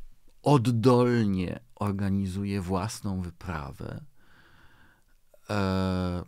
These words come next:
i, mm, jest ona w znacznym stopniu wspierana przez takich ludowych kaznodziei, którzy zgodnie z,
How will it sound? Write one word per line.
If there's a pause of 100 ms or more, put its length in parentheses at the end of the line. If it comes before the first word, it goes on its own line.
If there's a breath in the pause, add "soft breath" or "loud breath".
(920)
i, (280)
mm, (180)
jest
ona (140)
w
znacznym
stopniu (800)
wspierana
przez
takich (120)
ludowych
kaznodziei, (640 soft breath)
którzy (120)
zgodnie
z,